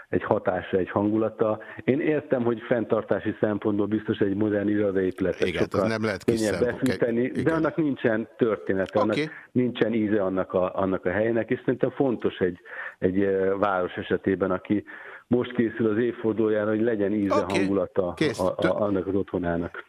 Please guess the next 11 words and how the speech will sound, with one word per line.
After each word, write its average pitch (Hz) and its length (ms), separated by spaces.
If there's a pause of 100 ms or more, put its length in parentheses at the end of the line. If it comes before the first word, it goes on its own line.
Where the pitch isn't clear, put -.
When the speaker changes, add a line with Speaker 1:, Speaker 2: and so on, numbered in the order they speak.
Speaker 2:
Annyira 151 360
megvédte, 135 460
hogy 104 100
többet, 117 380
egy 110 100
fél 143 440
kritikus 95 440
mondatot 92 480
nem 95 160
fogok 85 280
mondani. 82 440